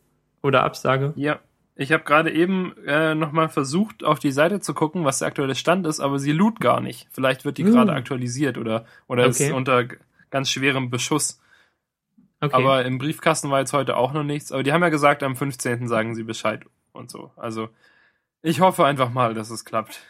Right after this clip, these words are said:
Speaker 1: Okay, ja.
Speaker 2: Das, das wär echt gut.
Speaker 1: Das wär echt gut, genau. Da, da wünsche ich dir viel Erfolg. Auch wenn das
Speaker 2: Aber
Speaker 1: jetzt
Speaker 2: sonst
Speaker 1: wahrscheinlich nichts mehr bringt.
Speaker 2: Nee, das bringt gar nichts, aber, <laughs> aber wenn ich jetzt,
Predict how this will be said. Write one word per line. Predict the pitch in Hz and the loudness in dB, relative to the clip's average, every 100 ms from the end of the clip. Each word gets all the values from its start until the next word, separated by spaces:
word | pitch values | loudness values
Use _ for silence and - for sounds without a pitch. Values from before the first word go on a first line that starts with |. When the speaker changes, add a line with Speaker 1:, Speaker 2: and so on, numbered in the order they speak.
| _ _ _ _ _ _ _ | _ _ _ _ _ _ _
Speaker 1:
Okay, | 147 - 151 _ _ | -16 -14 -20 _ _
ja. | - 151 _ _ _ _ | -20 -20 _ _ _ _
Speaker 2:
Das, | 127 123 - - | -12 -10 -14 -12
das | 123 - | -12 -10
wär | 110 | -10
echt | 110 _ | -12 _
gut. | 117 - - _ _ _ _ _ _ _ - | -16 -16 -20 _ _ _ _ _ _ _ -4
Speaker 1:
Das | 123 - | -4 -2
wär | 139 | -4
echt | - | -4
gut, | - 165 - _ | -8 -8 -12 _
genau. | 139 131 127 135 | -2 -2 -4 2
Da, | 135 | 2
da | 139 151 139 | 4 2 4
wünsche | 143 - | 0 -4
ich | |
dir | - | -14
viel | - 147 | -8 -6
Erfolg. | 143 151 147 139 _ _ _ - - | -4 -2 -4 -6 _ _ _ -18 2
Auch | 143 139 | 2 4
wenn | 143 | 2
das | 135 | 4
Speaker 2:
Aber | 135 | 4
Speaker 1:
jetzt | 135 | 4
Speaker 2:
sonst | 147 151 | 4 4
Speaker 1:
wahrscheinlich | 139 139 | 4 2
nichts | 139 | 0
mehr | 143 | -6
bringt. | 139 151 139 - - - _ _ _ _ _ _ _ - | -4 -4 -6 -12 -20 -20 _ _ _ _ _ _ _ -6
Speaker 2:
Nee, | 123 123 123 | -2 -2 -4
das | 139 123 | -10 -8
bringt | 127 123 | -6 -2
gar | 127 | -2
nichts, | 127 123 | -2 -6
aber, | - 123 127 127 | -2 2 2 2
<laughs> | 131 170 - 233 453 - 359 - 214 - 143 - | -6 -8 -6 -6 -6 -4 -2 2 0 0 -4 0
aber | 143 139 135 | 0 0 0
wenn | 143 | 2
ich | 151 156 | 2 0
jetzt, | 135 - - | 0 -4 -12